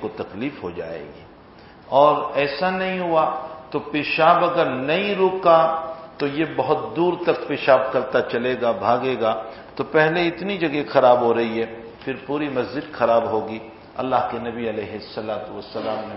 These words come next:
فرمایا، "اس کو پیشاب کر لینے دو۔" نیچے ریت ہی تو بچھا ہوا تھا۔ حضرت نے، جب اس نے پیشاب کر لیا، حضرت نے فرمایا، "اس پر پانی ڈال دو۔"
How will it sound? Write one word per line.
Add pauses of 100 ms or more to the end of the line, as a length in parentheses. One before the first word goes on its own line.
(100)
فرمایا، (420)
"اس
کو
پیشاب (120)
کر
لینے (100)
دو۔" (420)
نیچے
ریت
ہی
تو
بچھا
ہوا
تھا۔ (480)
حضرت
نے،
جب
اس
نے
پیشاب
کر
لیا، (440)
حضرت
نے
فرمایا،
"اس
پر (120)
پانی
ڈال
دو۔"